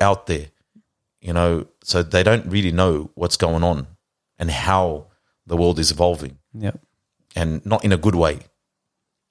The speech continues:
Speaker 1: We're in it, you know, every single day.
Speaker 2: Yeah, yeah. We experience it at work, at university.
Speaker 1: Exactly. So you see it all around and that's a problem. I got sucked into it.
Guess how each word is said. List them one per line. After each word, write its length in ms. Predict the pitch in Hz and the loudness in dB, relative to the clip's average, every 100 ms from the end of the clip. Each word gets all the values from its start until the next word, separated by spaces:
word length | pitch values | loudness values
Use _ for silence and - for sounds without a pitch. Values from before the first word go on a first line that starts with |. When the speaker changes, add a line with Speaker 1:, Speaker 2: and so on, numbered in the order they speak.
| _ _ _ _ _ _ - | _ _ _ _ _ _ -2
Speaker 1:
We're 220 | 95 101 | 2 4
in 140 | 101 90 | 4 2
it, 100 | - _ _ _ _ _ | 0 _ _ _ _ _
you 80 | 92 | -2
know, 60 | 95 - | 0 2
every 280 | 101 95 | 2 4
single 280 | - 92 85 | 2 2 0
day. 320 | 82 80 80 - 101 | -2 -4 -6 -16 -6
Speaker 2:
Yeah, 220 | 101 98 104 | -4 -4 -4
yeah. 60 | |
We 160 | 98 113 | 2 2
experience 460 | 110 - 127 117 110 | 2 0 2 2 2
it 40 | |
at 160 | 104 107 | 0 2
work, 340 | 117 117 - | 2 2 0
at 60 | 104 | -2
university. 560 | 101 95 120 117 117 | -2 2 2 0 -2
Speaker 1:
Exactly. 340 | 113 107 85 78 _ _ _ _ _ _ _ _ | -2 -2 -8 -14 _ _ _ _ _ _ _ _
So 320 | - - - - | -10 -8 -8 -8
you 140 | 92 | -2
see 180 | 98 131 | 2 4
it 80 | 127 | 4
all 140 | 107 98 | 4 4
around 440 | 107 110 92 107 - | 4 4 2 0 -2
and 340 | 90 85 78 _ _ _ _ _ _ _ _ _ _ _ _ _ _ _ _ _ _ _ _ _ _ _ _ _ | -4 -4 -10 _ _ _ _ _ _ _ _ _ _ _ _ _ _ _ _ _ _ _ _ _ _ _ _ _
that's 200 | 90 - | -8 -4
a 40 | 92 | -2
problem. 380 | 104 85 71 - _ _ _ | 0 -2 -6 -16 _ _ _
I 80 | 87 | -4
got 180 | 87 82 | -2 0
sucked 240 | 87 - | 0 -2
into 280 | 90 80 | -6 -6
it. 60 | 71 | -14